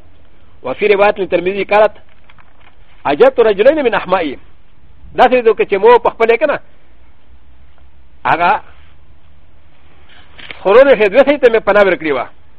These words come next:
احما که د امیر طرف نه چې کوم خپلوان وي، کنه، ته احما ورته ویل شي، هم ورته ویل شي. فقال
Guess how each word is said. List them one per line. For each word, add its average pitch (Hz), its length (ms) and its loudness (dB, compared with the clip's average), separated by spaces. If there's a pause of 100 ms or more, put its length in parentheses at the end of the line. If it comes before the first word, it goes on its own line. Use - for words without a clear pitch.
(1500)
احما 220 320 2
که 220 160 0
د 190 140 2
امیر 185 240 2
طرف 226 260 2
نه 190 100 0
چې 175 140 -8
کوم 202 120 -10
خپلوان 190 320 4
وي، 185 100 0
کنه، 202 180 -2
ته 190 100 -4
احما 170 240 -2
ورته 175 200 0
ویل 151 100 -4
شي، 147 100 -10
هم 208 180 -4
ورته 170 220 2
ویل 139 160 -4
شي. 107 140 -14 (1900)
فقال 233 280 6